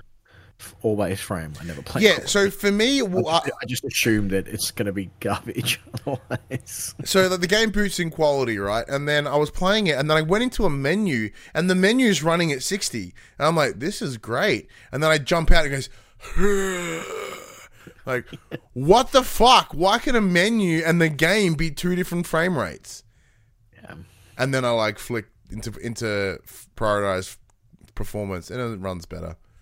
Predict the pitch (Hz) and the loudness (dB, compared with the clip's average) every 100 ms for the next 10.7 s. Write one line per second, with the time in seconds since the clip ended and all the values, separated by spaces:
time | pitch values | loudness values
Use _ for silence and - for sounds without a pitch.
0 | _ _ _ _ - 104 92 - _ _ | _ _ _ _ -16 -14 -14 -18 _ _
1 | _ _ _ _ _ _ _ _ _ - | _ _ _ _ _ _ _ _ _ -20
2 | - - 139 156 156 208 214 202 180 180 | -20 -2 4 4 4 0 2 2 4 2
3 | 175 - 135 160 156 170 175 - 165 151 | 0 -2 -2 0 2 2 0 0 -2 -2
4 | 147 175 - 151 190 185 175 156 156 143 | -4 -4 -4 -4 -2 0 0 0 -2 -4
5 | 127 147 139 131 123 131 120 120 120 110 | -4 -4 0 0 0 -2 -2 -2 -4 -4
6 | - 107 113 80 - - - 185 190 - | -8 -10 -10 -10 -14 -20 -2 2 2 2
7 | 190 143 123 123 - 143 - 160 147 127 | 0 0 0 -4 -8 -16 -10 -6 -4 -4
8 | 107 117 113 - - - - 156 185 240 | -6 -6 -6 -8 -14 -2 2 2 2 2
9 | 262 196 208 - 202 190 175 156 156 156 | 4 2 0 2 2 2 2 0 0 -2
10 | 143 135 123 - - - - | -4 -6 -6 -6 -8 -10 -14